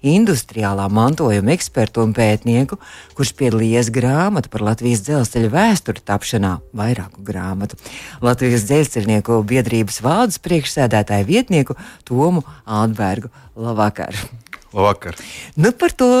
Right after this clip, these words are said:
Speaker 1: vilcienu un dzelzceļu runājot, man liekas, ka vasara, kas tuvojas jau, var teikt, jau ir klāt, ka vasara arī ir tāds dzelzceļa gadalaiks, dzelzceļa sezona, kad mēs uz Jūrmalu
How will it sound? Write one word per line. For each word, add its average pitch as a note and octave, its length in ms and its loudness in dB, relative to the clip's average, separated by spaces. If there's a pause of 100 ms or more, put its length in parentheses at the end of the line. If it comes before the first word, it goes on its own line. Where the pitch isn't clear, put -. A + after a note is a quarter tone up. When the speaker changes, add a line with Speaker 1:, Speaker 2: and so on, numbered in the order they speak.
(240)
Speaker 1:
vilcienu F#3+ 640 2
un D3+ 80 2
dzelzceļu F#3 500 2
runājot, A#2+ 640 0 (300)
man G3 160 4
liekas, B3 240 2
ka B2+ 140 2 (120)
vasara, D#3+ 640 2
kas B2 240 -6
tuvojas A2 640 -2
jau, A2 100 -2 (160)
var A#2+ 160 0
teikt, B2 300 -2
jau A#2 80 0
ir C3 160 0
klāt, F3 340 2
ka - 80 -6 (380)
vasara G3+ 480 2
arī A#3 160 4
ir D3 100 -2
tāds C3+ 240 2 (320)
dzelzceļa E3+ 760 2 (200)
gadalaiks, C#3 800 0 (100)
dzelzceļa A#2 560 -2
sezona, G#2+ 540 -2
kad G2+ 100 -12
mēs G2+ 220 -4
uz G#2+ 80 -8
Jūrmalu G#3+ 500 4